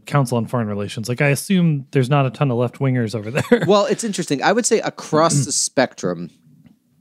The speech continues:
Speaker 2: the spectrum of left-wing and right-wing think tanks, is that, uh,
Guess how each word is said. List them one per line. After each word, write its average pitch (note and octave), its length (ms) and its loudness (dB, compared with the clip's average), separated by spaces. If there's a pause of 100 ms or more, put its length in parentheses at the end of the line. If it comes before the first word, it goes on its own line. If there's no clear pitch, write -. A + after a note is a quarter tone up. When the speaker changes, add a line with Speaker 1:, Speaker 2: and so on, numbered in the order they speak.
(220)
Speaker 2:
the A#2+ 260 0 (100)
spectrum - 520 -2
of F#2+ 160 -6
left-wing G#2 540 -2
and F2+ 180 -6
right-wing E2+ 500 0 (400)
think E3+ 220 0
tanks, A2 240 0
is A2+ 120 0
that, A#2+ 280 4
uh, B2+ 140 2